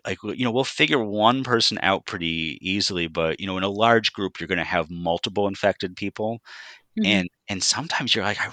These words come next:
Speaker 1: really think it's this other person," and then it ends up being someone else, and you're like, you know, they catch you off guard, or you figure it out, and you're like, "Oh, yeah, we figured out who they both were." And then it still comes down to the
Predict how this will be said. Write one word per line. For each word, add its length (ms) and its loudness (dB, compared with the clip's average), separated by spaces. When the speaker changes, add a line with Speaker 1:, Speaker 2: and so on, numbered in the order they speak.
Speaker 1:
really 240 -6
think 240 -4
it's 140 -4
this 180 2
other 180 6
person," 340 2
and 80 2
then 80 4
it 40 6
ends 160 4
up 80 -2
being 160 4
someone 340 4
else, 280 8
and 100 -2
you're 100 2
like, 360 8
you 120 -4
know, 80 0
they 120 2
catch 320 2
you 80 6
off 300 4
guard, 440 8
or 100 2
you 140 4
figure 520 4
it 60 8
out, 220 10
and 100 -2
you're 80 2
like, 340 4
"Oh, 400 8
yeah, 160 2
we 80 2
figured 320 6
out 160 10
who 240 2
they 80 6
both 380 2
were." 240 4
And 100 4
then 100 6
it 100 4
still 220 6
comes 220 -2
down 260 2
to 100 -10
the 120 -6